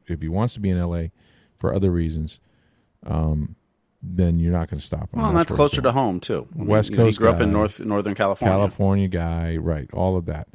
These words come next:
Speaker 1: Geography will beat you, and the fact that, let's be honest, I mean, the Bucs haven't been relevant in, what, you know, twelve years. They haven't made the playoffs.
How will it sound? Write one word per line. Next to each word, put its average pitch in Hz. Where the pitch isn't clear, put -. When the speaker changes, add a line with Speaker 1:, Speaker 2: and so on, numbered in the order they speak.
Speaker 1:
Geography 104
will 87
beat 85
you, -
and 170
the 98
fact 87
that, 87
let's 90
be 85
honest, 76
I 87
mean, 85
the 82
Bucs 92
haven't 82
been 80
relevant 80
in, -
what, -
you 85
know, -
twelve 85
years. 87
They 78
haven't 76
made 78
the 73
playoffs. 90